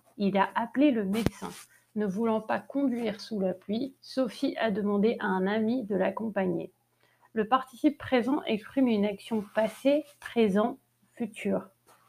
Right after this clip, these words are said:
Je voyais des personnes jouant aux cartes. Je vois des personnes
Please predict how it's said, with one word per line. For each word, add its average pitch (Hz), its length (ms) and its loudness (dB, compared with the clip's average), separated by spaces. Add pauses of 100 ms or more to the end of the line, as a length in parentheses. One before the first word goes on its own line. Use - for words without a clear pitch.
(720)
Je 208 140 2
voyais 262 400 8
des 269 120 6
personnes 240 600 0
jouant 226 480 0
aux 202 80 -4
cartes. - 520 -8 (480)
Je 196 100 4
vois 233 220 6
des 247 120 6
personnes 214 580 0